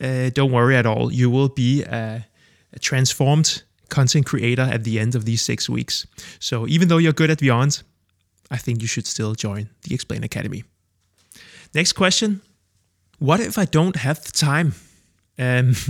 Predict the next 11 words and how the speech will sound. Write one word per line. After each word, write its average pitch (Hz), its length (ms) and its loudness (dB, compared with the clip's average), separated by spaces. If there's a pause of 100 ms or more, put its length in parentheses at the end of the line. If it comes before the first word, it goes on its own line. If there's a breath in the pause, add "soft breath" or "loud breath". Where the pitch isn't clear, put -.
(120)
<laughs> - 300 -18
I 135 480 2 (280)
kind 156 180 -2
of 214 100 -6
surprise 156 540 0
people 165 440 2
when 131 200 2
I 120 140 2
open 139 320 2
the 131 140 2
enrollment 120 520 2